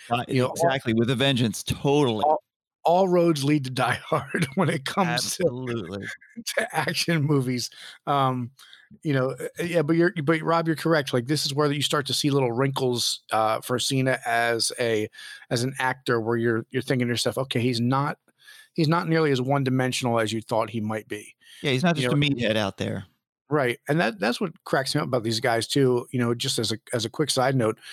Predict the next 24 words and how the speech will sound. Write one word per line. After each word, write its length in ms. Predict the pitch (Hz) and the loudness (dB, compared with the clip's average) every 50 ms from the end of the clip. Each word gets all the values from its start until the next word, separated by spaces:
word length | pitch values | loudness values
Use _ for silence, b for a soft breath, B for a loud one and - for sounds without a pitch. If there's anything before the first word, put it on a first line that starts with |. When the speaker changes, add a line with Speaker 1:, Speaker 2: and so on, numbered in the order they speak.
| B B B B B B B | B B B B B B B
Speaker 2:
you 100 | 147 131 | 0 2
know, 220 | 120 123 127 - - | 2 2 0 -4 -4
most 520 | - 147 143 147 165 202 220 202 165 - - - | -2 0 0 2 2 2 2 2 0 -2 -4 -2
actors 760 | - 143 147 156 - _ - 127 113 113 110 107 - - - b b b b b b b b _ _ - | 0 0 0 0 -2 _ 0 0 2 2 0 -2 -2 -4 -6 b b b b b b b b _ _ 2
go 160 | 143 135 139 | 2 2 4
to 200 | 131 - 131 131 | 2 0 -2 -2
acting 440 | - 123 117 123 - - 127 113 117 | -2 -4 -4 -4 -2 -4 -4 -2 -2
school 720 | 110 - - - 185 160 147 147 147 143 143 143 139 139 - - | -2 -4 -2 0 0 2 4 4 4 4 2 2 2 0 0 -2
and, 360 | 135 127 120 117 117 117 120 - | 0 0 0 0 -2 -2 -4 -4
and 260 | 131 123 120 123 120 120 | -4 -2 -2 -2 -2 0
work 240 | 139 151 165 - | 0 0 0 0
on 100 | 160 143 | 0 0
their 140 | 131 117 110 | 0 0 -2
craft 480 | - - - - 139 123 117 117 - - | -4 -4 -2 0 0 0 0 -2 -6 -8
for 120 | - 110 110 | -6 -6 -4
years, 540 | 110 117 131 135 123 107 104 107 - - B B B B B B B B B B _ - | -2 0 2 2 2 0 0 -4 -6 -6 B B B B B B B B B B _ -6
and 220 | 135 135 135 131 | -4 -2 -2 0
these 240 | 139 170 220 254 214 | 0 2 2 0 0
guys 320 | - 170 123 120 127 - | 0 0 0 0 0 -2
possess 400 | - - 135 123 131 127 117 - | -2 -2 0 0 2 0 0 -2
a 60 | 127 | -2
natural 640 | 117 117 120 127 135 139 156 - - - 160 143 139 | -2 -2 0 0 0 0 0 -2 -2 0 0 2 2
ability 800 | 123 107 101 - - 127 151 170 156 127 110 104 104 101 107 - b b b b b b b b b _ _ 113 | 0 0 -4 -4 -2 0 2 4 2 2 2 0 -2 -2 -4 -8 b b b b b b b b b _ _ -4
that 340 | - 131 123 117 120 - | -2 0 0 0 -2 -4